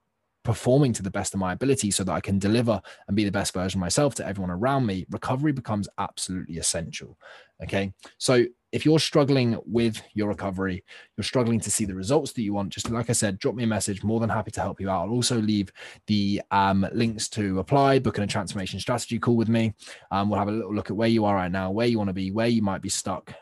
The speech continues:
and ultimately how we can help you get some absolute world-class results. And if you'd be a good fit for our online coaching program,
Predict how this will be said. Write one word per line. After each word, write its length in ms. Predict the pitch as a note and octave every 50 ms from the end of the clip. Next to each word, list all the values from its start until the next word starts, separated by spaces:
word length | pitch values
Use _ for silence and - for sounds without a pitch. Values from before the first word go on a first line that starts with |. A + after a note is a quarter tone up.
| - _ - -
and 80 | D#2+
ultimately 380 | F#2 G#2 G2+ - G2+ E2+ F2 F2
how 180 | E2 F2 E2+
we 120 | F2 F2+ E2+
can 120 | - E2+
help 220 | D#2 E2+ - - F2
you 60 | F2+
get 160 | - - -
some 120 | - F#2+
absolute 320 | E2+ - - - - D2+ D2
world-class 480 | F2+ F2 F2+ - - F2+ D#2 - -
results. 360 | F#2 F#2 C3+ D#3 C#3+ A#2+ - A#2
And 80 | G#2+
if 100 | F#2+ -
you'd 80 | - F#2
be 140 | G2 F2+ F2+
a 100 | F2+ - -
good 200 | - A#2+ G#2 -
fit 240 | - - G#2 - -
for 140 | - G2 F#2
our 100 | - -
online 280 | F2 E2+ D#2+ E2+ F2+
coaching 340 | F2 G2+ F#2 - - F#2 F#2
program, 400 | F2+ - F#2+ F2+ F2+ F#2 F#2 F#2